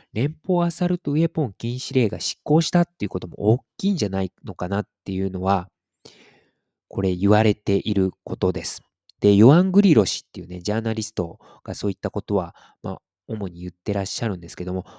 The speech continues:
まあ、まさに、あの、それは言えるかなって、それ、それは該当することかなっていうふうに僕も思います。で、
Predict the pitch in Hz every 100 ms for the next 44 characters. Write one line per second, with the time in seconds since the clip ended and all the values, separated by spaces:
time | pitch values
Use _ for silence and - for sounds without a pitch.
0 | _ 120 113 98 135 - 165 135 110 92
1 | _ - - - _ _ _ _ _ _
2 | 107 110 117 110 - _ _ _ _ _
3 | _ _ - - 117 117 110 117 120 117
4 | 101 95 - _ 85 _ - 117 117 -
5 | 117 113 107 113 - 113 113 117 110 92
6 | 92 90 92 87 92 90 95 90 82 -
7 | _ _ _ _ _ _ _ _ 98 87
8 | 78 - _ - - - _ _ 135 131